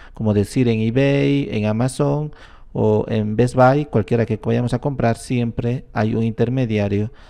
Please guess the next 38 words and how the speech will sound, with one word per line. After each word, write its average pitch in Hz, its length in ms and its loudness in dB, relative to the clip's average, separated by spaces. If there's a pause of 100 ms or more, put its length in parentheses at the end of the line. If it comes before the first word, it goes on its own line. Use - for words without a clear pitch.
(340)
los 127 160 2
cuales 104 280 2
son 110 140 0
las 113 140 0
tiendas 104 320 -2
donde 104 200 -2
van 98 140 0
a 98 40 0
ir 98 140 0
almacenados, 110 840 -2
los, 104 240 -4 (100)
los 101 840 -4 (460)
que 110 100 -2
van 107 120 2
a 104 80 4
venir 110 220 0
a - 20 2
dejar 104 240 0
nuestro 104 240 -4
producto, 143 480 0
o 139 60 0
sea, 123 160 -2
siempre 147 440 -2
hay 117 240 -2
un 120 140 -4
intermedio. 95 560 -2
Entonces 98 240 -4
tenemos 131 260 -2
que 139 60 -4
tener 123 220 -2
muy 120 180 -2
en 127 80 -4
cuenta 98 380 -4
eso. - 260 -10 (460)
Y 160 80 2
luego 143 280 8
la 127 200 4
promoción, 127 840 0